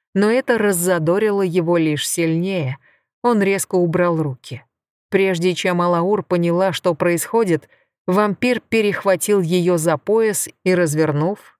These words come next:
швырнул на кровать. Тут же навалился на лежащее ничком тело, одновременно выкручивая назад локоть драгоценной супруги. «Ты моя собственность»,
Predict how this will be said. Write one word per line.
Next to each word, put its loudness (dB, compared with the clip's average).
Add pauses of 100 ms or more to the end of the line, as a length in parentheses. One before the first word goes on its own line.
(100)
швырнул 0
на 0
кровать. -2 (720)
Тут 2
же 0
навалился 0
на 2
лежащее 0
ничком 0
тело, 0 (300)
одновременно 0
выкручивая 0
назад 0
локоть 0
драгоценной 0
супруги. -2 (640)
«Ты 4
моя 2
собственность», -4